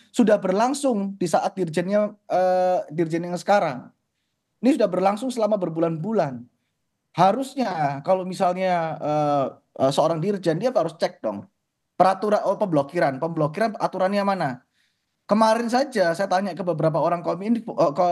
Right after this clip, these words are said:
Komdigi, peraturannya mana pemblokiran? Dia ngomong P P tujuh satu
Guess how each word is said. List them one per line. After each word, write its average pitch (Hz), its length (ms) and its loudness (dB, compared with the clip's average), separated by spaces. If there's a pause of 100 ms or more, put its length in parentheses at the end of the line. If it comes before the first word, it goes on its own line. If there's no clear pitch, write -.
(140)
Komdigi, 165 640 0 (240)
peraturannya 226 560 2
mana 254 240 2
pemblokiran? 180 720 0
Dia 214 160 0
ngomong 214 480 0
P 220 80 -2
P 208 320 -2
tujuh 202 240 -8
satu 190 680 0